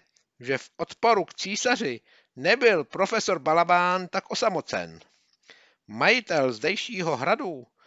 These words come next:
svobodný pán Kverka z Humpolce a okolí, byl rovněž zapřísáhlým nepřítelem císaře a snažil se různými intrikami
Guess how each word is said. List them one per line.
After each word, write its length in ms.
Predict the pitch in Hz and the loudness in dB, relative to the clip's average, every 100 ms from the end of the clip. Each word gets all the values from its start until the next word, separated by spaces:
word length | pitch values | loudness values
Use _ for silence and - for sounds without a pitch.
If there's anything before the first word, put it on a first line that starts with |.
| _ _ | _ _
svobodný 560 | - - 160 180 180 175 | -12 -4 -2 0 -2 -6
pán 460 | - 190 202 185 151 _ | -2 0 0 -2 -6 _
Kverka 440 | 127 156 170 160 | -2 0 0 -4
z 60 | 117 | -4
Humpolce 720 | 151 160 233 294 170 120 107 - | -4 0 0 0 -8 -8 -12 -10
a 80 | 123 | -8
okolí, 580 | 127 - - 302 113 107 _ _ _ _ - | -6 -4 -4 -4 -10 -20 _ _ _ _ -8
byl 360 | 117 175 160 | -2 0 2
rovněž 560 | 131 220 220 170 147 131 | 0 -4 -4 -4 -4 -4
zapřísáhlým 760 | 151 - 185 160 165 165 170 | -6 -6 -10 -2 0 2 0
nepřítelem 580 | 151 151 - 156 160 156 | -4 -6 -10 -4 -2 -2
císaře 580 | - 165 - 269 - 104 - _ _ _ _ _ | -6 -10 -8 -8 -8 -14 -18 _ _ _ _ _
a 100 | - | -12
snažil 560 | 104 139 180 202 220 247 | -10 0 2 4 2 0
se 220 | - 135 | -4 -4
různými 580 | 135 185 190 196 202 185 | -4 -4 -2 -2 -2 -2
intrikami 840 | 156 151 156 147 156 160 170 208 | -6 -6 -4 -4 -4 -4 -4 -6